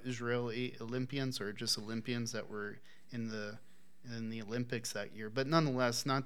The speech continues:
again, not to digress, but the point is, is, you know, what level of involvement? Like, what, you know, we're not the police of the world, but at the same time, when we see a people like this being put under the foot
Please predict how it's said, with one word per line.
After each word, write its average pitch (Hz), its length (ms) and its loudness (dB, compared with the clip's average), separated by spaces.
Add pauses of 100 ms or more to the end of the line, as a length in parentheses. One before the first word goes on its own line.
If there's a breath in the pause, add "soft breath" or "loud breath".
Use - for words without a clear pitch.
(120)
again, 127 320 4
not 120 180 2
to 120 80 -2
digress, 110 500 4
but 104 220 -2 (320 soft breath)
the 135 80 -6
point 170 340 8
is, 143 240 8
is, 113 240 6 (360 soft breath)
you 160 100 4
know, 135 260 10
what 139 400 8
level 160 380 8
of 123 120 4
involvement? 120 720 4
Like, - 220 2
what, 151 260 6 (260)
you 143 120 0
know, 131 120 6
we're 127 200 4
not 151 240 6
the 143 80 2
police 160 420 2
of 160 60 2
the 127 80 4
world, 104 400 0
but 131 240 6
at 127 240 -2
the 139 80 4
same 147 260 6
time, 147 440 4 (380 soft breath)
when 127 160 4
we 139 100 4
see 156 260 2
a 117 60 6
people 175 440 0
like 98 240 0
this 101 320 0 (560)
being 123 520 6 (320)
put 175 260 4
under 143 260 6
the 107 100 2
foot - 540 4